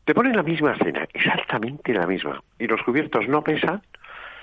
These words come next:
pues con los que pesan mucho, tu impresión es que es, mm,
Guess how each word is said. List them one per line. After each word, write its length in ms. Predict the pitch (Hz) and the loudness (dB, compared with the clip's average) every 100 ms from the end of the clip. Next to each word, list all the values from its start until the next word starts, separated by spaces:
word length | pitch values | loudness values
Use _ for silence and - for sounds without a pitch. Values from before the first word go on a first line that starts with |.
| - _ _ | -20 _ _
pues 220 | 123 110 | 0 0
con 200 | - 120 | 2 2
los 140 | 107 - | 2 0
que 140 | 117 | -2
pesan 380 | - 160 220 156 | 0 0 2 2
mucho, 500 | 160 170 - 185 - | 0 0 0 0 0
tu 80 | - | -4
impresión 400 | 120 104 101 120 | -2 -2 -2 -2
es 100 | 120 | -2
que 140 | - 107 | -2 -4
es, 60 | - | -4
mm, 420 | 92 85 71 64 | -6 -6 -8 -12